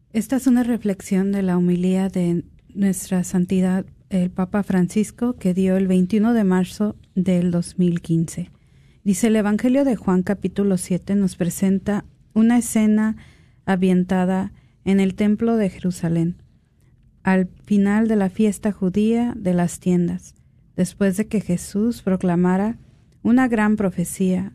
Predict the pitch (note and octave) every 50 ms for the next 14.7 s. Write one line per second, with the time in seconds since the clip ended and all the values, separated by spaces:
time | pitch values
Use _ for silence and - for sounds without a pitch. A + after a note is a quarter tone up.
0 | - _ - F3+ F#3 F3 F3+ F3+ F3+ F3+ F#3 G3 F#3+ G#3 G3 - - A3 G#3+ A3
1 | - F#3 F3+ F3 F3 E3+ F3 F3+ - - - _ _ _ _ - _ - - -
2 | - - A3 A3 A#3 A3+ A#3 A#3+ A#3+ A#3 - - - F#3 F3+ F3+ F3 F3+ E3+ E3+
3 | E3 E3+ F3 F3 F3 E3+ E3 F3 - - _ _ _ _ _ _ _ _ _ _
4 | _ _ _ _ _ _ _ _ _ _ _ _ - - G3 F3+ F#3+ F#3 F#3 -
5 | - A3 A#3 - - - G3 G3 F#3 F#3 - - - F#3+ F#3 F#3 - - F#3 -
6 | - F3+ E3+ E3+ F3+ - - - - - _ _ _ _ _ _ _ _ - F#3
7 | F3+ A3 A3 G#3+ G#3+ C4+ C4+ B3+ B3+ A#3+ G#3 - - G#3 G3+ G3+ F#3+ - G#3 A#3+
8 | A#3 A3 G3+ G#3 G#3+ A3 A3+ A#3 A#3 A3 F#3+ - - F#3 E3+ E3+ E3 E3+ F3 F#3+
9 | A3+ - - - _ _ _ _ _ _ - - G#3 F#3+ - A#3+ B3 B3 A#3 -
10 | C4+ C4 B3+ B3 G#3+ - - - F#3 F3+ - G3+ G3 G3 G3 F#3 - - F#3 F3
11 | F3+ - F3+ F3 E3 D#3 F3 F3 F3+ F3+ - _ _ _ _ _ _ _ _ _
12 | _ _ _ - - - F#3+ G3+ A3 B3 C4 B3+ A#3+ G#3+ G#3+ A3+ G#3+ - F#3 F#3+
13 | F#3+ F#3 - A3 G#3+ G#3+ G#3+ G#3+ B3 A#3+ G#3 F#3 - - - - G3+ G3 - -
14 | A#3 A3+ - - F3+ D#3+ D#3+ D#3+ E3+ E3+ F3 F3+ -